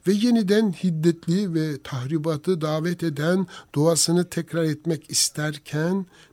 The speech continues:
bir kurtuluş fikri ruhunda şimşekleri çaktı. "Ben avucumda yuva yapan, orada doğup büyüyen bu mahlukata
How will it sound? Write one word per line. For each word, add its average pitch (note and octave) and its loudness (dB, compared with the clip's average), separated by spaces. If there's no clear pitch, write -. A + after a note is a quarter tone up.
bir C#3+ -2
kurtuluş D#3+ -2
fikri D3 -4
ruhunda C#3 2
şimşekleri C#3+ 0
çaktı. - -10
"Ben E3 6
avucumda D3+ 0
yuva C#3 0
yapan, D3+ 0
orada D3+ 2
doğup D3+ 2
büyüyen D3 4
bu D#3+ 4
mahlukata C#3 -2